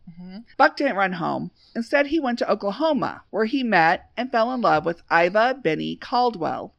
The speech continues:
Speaker 2: otherwise known as Blanche.
Speaker 1: Hmm.
Speaker 2: Mm-hmm.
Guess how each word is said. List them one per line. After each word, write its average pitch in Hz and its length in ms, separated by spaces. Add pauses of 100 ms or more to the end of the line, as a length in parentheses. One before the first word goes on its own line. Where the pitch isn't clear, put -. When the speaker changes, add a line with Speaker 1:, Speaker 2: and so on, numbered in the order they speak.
(160)
Speaker 2:
otherwise 202 640
known 156 200
as 156 320
Blanche. - 720 (400)
Speaker 1:
Hmm. 214 420
Speaker 2:
Mm-hmm. 233 520